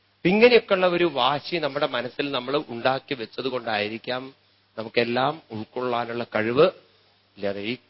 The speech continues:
ഇങ്ങനെയുള്ള യാത്രകളൊക്കെ ഉണ്ടല്ലോ, നിങ്ങൾ ഇടയ്ക്കിടയ്ക്ക് ചെയ്ത് ചെയ്ത് ചെയ്ത് മാറ്റിയെടുക്കണം. അപ്പൊ നല്ലവണ്ണം സ്വഭാവം നമ്മൾ മാറ്റിയെടുത്താൽ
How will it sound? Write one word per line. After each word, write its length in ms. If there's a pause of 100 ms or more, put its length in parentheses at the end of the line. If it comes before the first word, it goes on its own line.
(120)
ഇങ്ങനെയുള്ള 400
യാത്രകളൊക്കെ 680
ഉണ്ടല്ലോ, 220
നിങ്ങൾ 220
ഇടയ്ക്കിടയ്ക്ക് 760
ചെയ്ത് 220
ചെയ്ത് 220
ചെയ്ത് 220
മാറ്റിയെടുക്കണം. 540
അപ്പൊ 1200
നല്ലവണ്ണം 680
സ്വഭാവം 480
നമ്മൾ 200
മാറ്റിയെടുത്താൽ 680